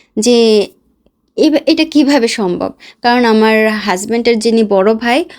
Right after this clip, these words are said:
বড় ভাইয়ের ওয়াইফ, মানে ভাবি, তিনি একজন ফার্মাসিস্ট।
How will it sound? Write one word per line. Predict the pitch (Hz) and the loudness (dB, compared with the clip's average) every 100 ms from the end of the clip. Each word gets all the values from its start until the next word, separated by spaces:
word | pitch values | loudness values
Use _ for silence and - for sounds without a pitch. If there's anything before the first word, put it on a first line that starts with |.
| - | -6
বড় | 196 196 | 0 0
ভাইয়ের | 208 240 233 - | 0 -2 -2 -2
ওয়াইফ, | 214 160 - | -2 -2 -2
মানে | 190 185 | -2 -2
ভাবি, | - 202 233 247 226 269 - _ - | -2 -4 0 2 2 -2 -12 _ -2
তিনি | 240 214 202 196 | 2 2 2 0
একজন | 196 180 208 208 | -4 -2 -4 -4
ফার্মাসিস্ট। | 240 208 214 247 233 143 - | -4 -2 -2 -2 -4 -6 -8